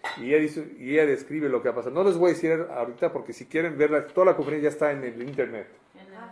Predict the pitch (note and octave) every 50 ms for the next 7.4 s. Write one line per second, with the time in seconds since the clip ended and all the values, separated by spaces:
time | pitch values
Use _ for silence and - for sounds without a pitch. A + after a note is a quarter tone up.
0 | - - - - C3+ C3+ D3 D3+ D#3 D3+ C#3 C3+ D3+ D#3 D3+ - - - C#3+ D3
1 | D#3+ D#3+ D#3+ - - B2+ C3+ D3+ D3 C#3 B2+ C#3 C#3+ C#3+ C#3 C#3+ - - A#2+ A#2
2 | A2+ A#2 A#2 G#2+ B2+ B2 A#2+ A2 - - G2+ F#2+ F#2+ A2 G2 - - C3+ C3 B2+
3 | B2 B2 A#2 A#2+ - A#2+ A#2 A2 G#2+ A2 - C3 B2 A#2 - C#3 B2+ A2+ A2+ A2+
4 | A2+ A2+ B2 A#2 A#2 A2 A2 - A#2 A2+ A2+ A2 G#2+ A2 A2+ A#2+ A#2+ A#2+ - -
5 | _ _ _ _ _ _ _ _ _ _ - G#2+ G2+ G2 - A#2 B2+ C#3+ D3+ D3
6 | - _ _ _ _ _ - - - - A2+ A#2+ B2 A#2+ A#2 - B2+ A#2 A2+ A2
7 | G#2+ A2+ A#2+ B2 C3+ D#3 F3 F3